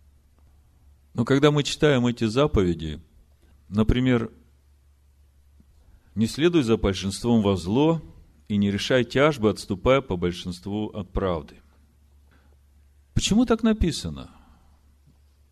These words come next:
Почему всегда большинство хочет идти во зло?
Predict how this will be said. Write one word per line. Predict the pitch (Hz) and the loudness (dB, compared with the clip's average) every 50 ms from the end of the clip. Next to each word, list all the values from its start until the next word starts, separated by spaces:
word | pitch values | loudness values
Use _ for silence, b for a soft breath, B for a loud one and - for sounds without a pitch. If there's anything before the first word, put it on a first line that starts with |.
| _ _ | _ _
Почему | _ 120 117 - - 180 226 247 | _ -2 -2 0 0 2 2 2
всегда | 214 - - 151 143 143 175 202 202 | 2 2 -2 -4 -2 2 4 4 4
большинство | 165 151 151 143 - - 139 135 127 - - 165 180 214 220 208 190 | 4 4 2 2 2 -2 -4 -6 -6 -6 -6 -4 0 2 2 2 2
хочет | - - 185 190 180 - - - | 2 0 0 0 0 -2 -6 -8
идти | 151 147 - 156 | -8 -6 -4 -4
во | 147 151 147 139 | 0 0 0 0
зло? | 131 127 120 101 80 69 - | 0 0 0 0 0 -2 -6